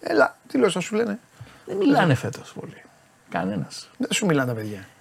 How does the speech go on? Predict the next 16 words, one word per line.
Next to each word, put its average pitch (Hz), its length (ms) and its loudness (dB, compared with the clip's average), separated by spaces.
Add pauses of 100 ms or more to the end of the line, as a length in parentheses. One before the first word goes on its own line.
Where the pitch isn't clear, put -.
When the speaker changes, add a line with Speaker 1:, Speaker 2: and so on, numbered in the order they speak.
Speaker 2:
Κανένας - 300 2
σε 180 80 4
Speaker 1:
Ε, - 40 6
Speaker 2:
κανένα 170 200 6
Speaker 1:
πέρυσι 233 180 8
ήταν 220 180 6
η - 40 8
Speaker 2:
γήπεδο. 233 180 8
Speaker 1:
Άβρα, 147 140 4
ήταν 160 180 2
η 156 60 4
Άβρα. 131 240 2 (520)
Για 190 200 6
πες 208 180 0
τώρα, 226 220 6
τι 262 80 -2